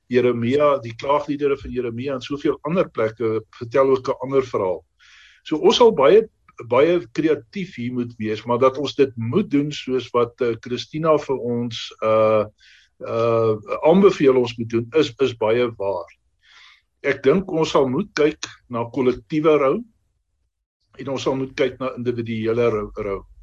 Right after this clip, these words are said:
Hoe ons individuele mense se seer aanspreek, wat miskien dalk 'n dieper vlak van bem-, uh,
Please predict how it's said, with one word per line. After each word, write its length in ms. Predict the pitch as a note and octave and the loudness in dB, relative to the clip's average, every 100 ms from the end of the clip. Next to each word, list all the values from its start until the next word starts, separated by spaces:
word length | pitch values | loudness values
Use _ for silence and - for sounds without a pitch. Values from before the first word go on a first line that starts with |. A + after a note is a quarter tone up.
| - _ _ - - - | -20 _ _ -20 -18 -2
Hoe 160 | C#3 - | 0 2
ons 320 | D#3 D3+ - | 2 2 -2
individuele 840 | D3 C3+ C3 B2+ B2 A#2 B2+ E3+ | -6 -2 0 0 -2 0 4 4
mense 380 | D3 C#3+ C#3 D3 | 2 -2 -4 -6
se 160 | - | -8
seer 420 | B2 - D3 D3 - | -8 -6 4 4 4
aanspreek, 540 | C3+ C#3 - - F#3 F#3+ | -2 -4 -6 0 0 2
wat 200 | A#2 A2 | -2 -4
miskien 300 | A#2 - C3+ | -8 -12 0
dalk 320 | B2+ B2 B2 | 4 4 4
'n 100 | B2 - - | -2 -2 -6
dieper 280 | A2+ C3+ | -2 0
vlak 380 | D#3 - E3 D#3+ - - | -2 0 -2 -2 -10 -6
van 220 | D#3+ D3 | -2 0
bem-, 260 | C#3+ C#3+ B2+ B2 | 0 -2 -2 0
uh, 440 | A#2+ A#2+ A#2 A2+ | 2 4 2 2